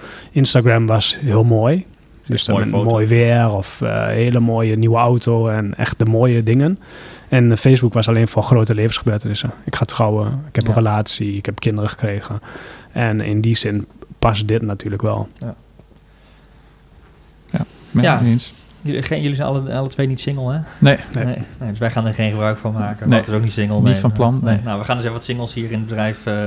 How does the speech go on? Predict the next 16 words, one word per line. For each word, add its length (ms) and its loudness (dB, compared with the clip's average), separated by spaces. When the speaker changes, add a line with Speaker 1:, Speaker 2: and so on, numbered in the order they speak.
Speaker 2:
vragen 360 -8
of 60 -6
ze 80 -8
het 80 -4
zouden, 300 -4
<laughs> 140 -10
zouden 180 -4
willen. 140 -4
Ik 60 -4
ben 100 2
heel 120 2
benieuwd. 280 -2
Ik 100 -8
kan 140 -2
me 60 -2
ook, 100 -6